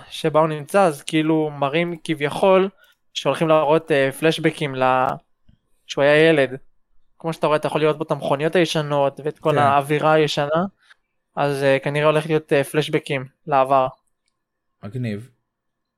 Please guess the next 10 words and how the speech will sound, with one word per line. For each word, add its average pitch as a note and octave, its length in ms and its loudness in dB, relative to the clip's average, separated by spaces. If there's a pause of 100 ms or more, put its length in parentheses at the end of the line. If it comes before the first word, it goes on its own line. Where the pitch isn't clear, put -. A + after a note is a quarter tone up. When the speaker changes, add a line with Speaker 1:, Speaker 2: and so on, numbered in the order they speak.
(440)
Speaker 1:
כן. C#3+ 160 0 (760)
Speaker 2:
אמ, G#2+ 880 0
Speaker 1:
ובתמונה D3+ 640 2
הראשונה F#3+ 420 2
אפשר G3 220 2
לראות F3 360 2
את D#3 180 -4
השחקנית C#3 1300 -2
הזאת, E3+ 260 0
שבעצם D#3 420 0